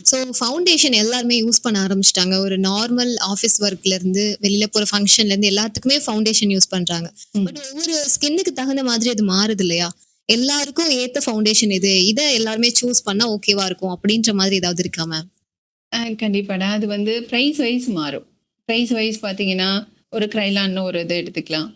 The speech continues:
Speaker 2: அதை விட்டீங்கன்னா, ஆ, நாஸ் நல்லா இருக்கும். ஆ, இதெல்லாம் பட்ஜெட் ஃப்ரெண்ட்லியா இருக்கும். பட்ஜெட் ஃப்ரெண்ட்லியா இதெல்லாம் நீங்க யூஸ் பண்ணிக்கலாம். ஃபவுண்டேஷன்னா, ஃபவுண்டேஷனை டைரக்டாவும் ஸ்கின்ல அப்ளை பண்ணக்கூடாது. அதுக்கு ப்ரொடெக்ஷன்லாம் இருக்கு.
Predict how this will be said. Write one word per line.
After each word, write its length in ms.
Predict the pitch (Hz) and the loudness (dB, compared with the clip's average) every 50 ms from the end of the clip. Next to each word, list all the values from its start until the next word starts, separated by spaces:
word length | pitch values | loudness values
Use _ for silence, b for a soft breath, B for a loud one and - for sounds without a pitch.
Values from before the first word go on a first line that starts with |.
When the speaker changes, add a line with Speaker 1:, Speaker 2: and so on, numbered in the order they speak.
| _ _ | _ _
Speaker 2:
அதை 220 | - 202 202 214 | -8 -4 -4 -2
விட்டீங்கன்னா, 600 | 214 220 208 226 202 202 196 185 190 202 220 247 277 - _ _ _ _ _ _ _ _ _ _ - | -2 -2 -2 -2 0 0 0 0 -2 -2 -2 -4 -8 -10 _ _ _ _ _ _ _ _ _ _ -6
ஆ, 320 | 220 220 208 208 208 214 | -4 -4 -4 -6 -8 -6
நாஸ் 460 | 208 208 208 208 208 214 208 - - | -4 -4 -2 -2 -4 -4 -6 -4 -4
நல்லா 260 | 190 180 175 170 170 170 | -2 -2 -2 -2 -4 -4
இருக்கும். 480 | 165 160 - - 160 160 - - - _ _ _ _ _ _ _ _ - | -6 -8 -10 -10 -10 -8 -8 -10 -10 _ _ _ _ _ _ _ _ -4
ஆ, 40 | 214 | -2
இதெல்லாம் 300 | 226 247 269 294 302 247 | 0 0 0 0 0 -2
பட்ஜெட் 300 | 247 240 214 277 285 285 - | -2 -2 -2 -2 -2 0 0
ஃப்ரெண்ட்லியா 360 | 233 208 202 185 160 160 156 | 0 0 2 2 2 2 0
இருக்கும். 360 | 147 - - - - - _ _ _ _ | 0 -4 -8 -10 -14 -18 _ _ _ _
பட்ஜெட் 280 | 208 208 190 233 220 226 | -6 -4 -2 -4 -4 -2
ஃப்ரெண்ட்லியா 380 | - 226 220 214 214 214 220 233 | -2 -2 0 2 2 2 2 2
இதெல்லாம் 340 | 240 240 214 214 202 208 214 | 2 0 0 -2 -2 -2 -2
நீங்க 180 | 208 196 175 | 0 0 0
யூஸ் 300 | 165 165 170 170 - - | 0 -2 -2 -4 -6 -6
பண்ணிக்கலாம். 360 | 127 110 - - - - - _ _ _ _ _ _ _ _ _ _ _ _ | -6 -8 -8 -8 -12 -18 -20 _ _ _ _ _ _ _ _ _ _ _ _
ஃபவுண்டேஷன்னா, 920 | _ _ _ _ _ - 240 247 262 262 285 285 285 - 240 233 240 254 285 - | _ _ _ _ _ -6 -4 -2 -2 0 0 2 2 2 0 0 -2 -2 -4 -4
ஃபவுண்டேஷனை 480 | 208 214 226 233 247 247 254 240 233 | -4 -2 -2 0 2 2 2 2 0
டைரக்டாவும் 540 | 214 202 196 202 196 196 - 220 220 220 233 226 - | 0 -2 -2 -4 -6 -6 -8 -6 -6 -6 -6 -4 -2
ஸ்கின்ல 300 | 202 190 185 185 180 165 | -2 0 0 0 -2 -2
அப்ளை 180 | - 180 185 180 | -2 -4 -4 -4
பண்ணக்கூடாது. 680 | 175 175 170 160 156 160 156 151 147 143 175 247 b b b b b _ | -4 -4 -6 -6 -4 -4 -4 -4 -4 -4 -6 -8 b b b b b _
அதுக்கு 260 | - 233 262 254 370 | -10 -8 -6 -4 -4
ப்ரொடெக்ஷன்லாம் 720 | 359 277 226 202 202 196 - - 220 180 160 147 143 147 151 | -4 -4 -2 -2 0 2 4 2 2 2 0 -2 -2 -2 -4
இருக்கு. 260 | 151 - - - | -4 -8 -12 -16